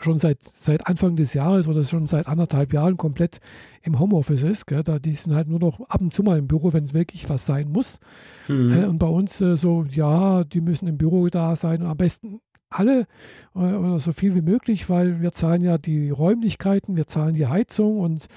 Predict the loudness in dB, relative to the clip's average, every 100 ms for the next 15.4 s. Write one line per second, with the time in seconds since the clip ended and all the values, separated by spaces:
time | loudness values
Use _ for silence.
0 | -20 -16 -2 0 2 0 2 2 2 0
1 | 0 0 0 -4 -2 -4 -8 _ -20 _
2 | -6 0 0 2 2 4 2 0 -4 -2
3 | 0 0 -2 0 2 2 0 -2 0 2
4 | 2 0 -4 -4 -6 -6 -8 _ _ _
5 | _ _ _ _ _ _ _ _ -10 -2
6 | -2 -2 _ _ _ _ -4 -4 0 0
7 | 2 2 2 2 2 0 0 0 -2 -4
8 | -4 0 2 0 0 -2 0 0 -4 -20
9 | -20 -18 -4 0 2 2 0 -2 -12 -14
10 | -2 0 0 -4 -12 -20 _ -8 -2 -2
11 | -2 -2 -2 -6 -12 _ -2 0 2 2
12 | 0 0 0 2 2 0 0 0 0 0
13 | -2 0 0 2 0 -4 -4 -2 -2 0
14 | -2 -4 -6 -2 0 0 -2 -4 0 0
15 | 2 2 2